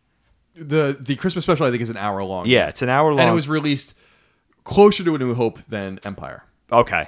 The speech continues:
Speaker 2: but after New Hope, obviously.
Speaker 1: Yes, nineteen seventy-eight.
Speaker 2: I remember it being, I, c-, I could tell you what my memories of it, and I hope it's not boring, but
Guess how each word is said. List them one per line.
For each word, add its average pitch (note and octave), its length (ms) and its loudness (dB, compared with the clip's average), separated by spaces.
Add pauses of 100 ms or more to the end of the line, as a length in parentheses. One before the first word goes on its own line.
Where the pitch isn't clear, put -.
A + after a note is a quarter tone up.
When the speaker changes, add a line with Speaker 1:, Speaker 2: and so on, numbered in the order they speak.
(140)
Speaker 2:
but A2+ 100 0
after A#2+ 320 4
New F2 160 -8
Hope, G1+ 300 -14 (320)
obviously. - 480 -8
Speaker 1:
Yes, G#2+ 280 -4
nineteen C3+ 300 -4
seventy-eight. G#2 480 -8 (140)
Speaker 2:
I C3 140 2
remember C#3 800 0
it B2 260 -2
being, B2 420 -2
I, A2 160 2
c-, - 140 -8
I - 80 0
could A2 160 -8
tell C3+ 180 0
you C#3 140 -2
what G#2+ 100 -4
my G#2+ 140 -2
memories F#2+ 480 -4
of E2 140 -10
it, - 180 -12 (320)
and G#2 100 -6
I G2+ 40 -6
hope G#2+ 120 -4
it's F#2+ 100 -12
not F2+ 200 -6
boring, G2 340 -4
but E2 240 -8